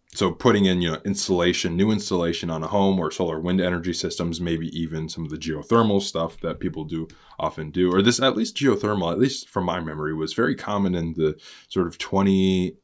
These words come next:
two thousand eight to two thousand sixteen. I don't know what happened to geothermal, but I heard a lot of it back then. There is also a Section two forty-five A loan. This is a,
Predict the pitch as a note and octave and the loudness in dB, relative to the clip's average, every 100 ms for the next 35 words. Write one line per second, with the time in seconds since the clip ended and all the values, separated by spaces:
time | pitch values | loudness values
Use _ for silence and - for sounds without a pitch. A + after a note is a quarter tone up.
0 | _ - G#2+ G2 F2+ E2 F2+ F#2+ - - | _ -6 2 2 2 -2 -2 -2 -4 -6
1 | F#2+ F#2 E2+ F2 E2 - - A2 - - | 0 0 0 -4 -8 -10 -6 -6 -4 -4
2 | A2+ G#2 E3 - - - G#3 C4 B2 F2 | -2 0 -2 -4 -8 0 0 0 -2 0
3 | F#2+ F2 F2 E2 D#2 F2 A#2 C#3+ F#3 C3 | 0 0 -2 -6 -4 0 2 2 2 0
4 | C3+ A#2+ - - E2 - G2 G#2 - - | 0 -6 -12 -6 -6 -6 -8 -8 -12 -20
5 | - - - - _ - A2 A2 G#2 A2+ | -20 -20 -20 -20 _ 0 4 6 6 6
6 | G2+ A#2 G2+ - A2+ - G2+ G2 A2+ - | 4 6 4 4 -2 -2 -4 0 -2 0
7 | F#2 - F2 F2+ - C#3 C3 C#3+ C#3 C#3 | -2 0 -4 -2 0 0 2 0 -2 -4
8 | A#2+ G#2 G#2 G2 F#2+ - E2+ E2 | -4 -4 2 2 2 -4 -4 -2